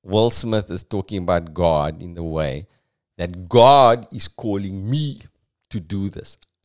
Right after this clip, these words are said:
Yo, I'm so quiet, bruh. God is going, "Yo, bruh, this Will Smith, bruh, this bruh is great. I need to call this bruh to help me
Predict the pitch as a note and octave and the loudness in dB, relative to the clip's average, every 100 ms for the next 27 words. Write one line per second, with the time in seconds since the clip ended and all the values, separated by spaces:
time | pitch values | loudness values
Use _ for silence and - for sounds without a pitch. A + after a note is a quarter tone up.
0 | _ _ _ _ - - G3 A3+ A3+ - | _ _ _ _ -20 -6 0 0 0 -2
1 | - D#4 E4+ D4 - F4+ D4 D4+ F3+ F#2+ | 0 2 2 -2 0 2 4 2 0 -6
2 | - - _ _ _ _ _ _ _ C#3+ | -10 -20 _ _ _ _ _ _ _ -20
3 | C3+ A#2+ G2+ - C#3 E3+ G3 D#3 E3+ D3 | -10 -10 -10 -8 2 4 2 0 -2 -2
4 | A3+ D#4 D#3 - F#2 F2 G3+ - B2 E3 | -4 -4 -4 -6 -8 -2 -2 -2 -2 -2
5 | E3+ - F3+ D#3+ C3 C#3+ C3+ - _ _ | -2 0 0 0 2 2 2 -4 _ _
6 | _ _ _ _ D#3+ A3+ - G#2+ B2+ A#2+ | _ _ _ _ 4 4 2 0 0 2
7 | A2 G2+ E2 A2 G2+ - C#3 D#3+ F3 - | -2 -4 -2 -2 -2 -2 2 2 0 -4
8 | D#3 _ B3 A3 A3 G#3+ G#3 C#3+ D3 C#3+ | -12 _ -2 0 0 0 0 2 4 4
9 | C#3+ C3 F#2 G#2+ D3+ D#3 B2 A#2 A2 - | 2 -6 0 4 4 2 -8 -6 -8 -12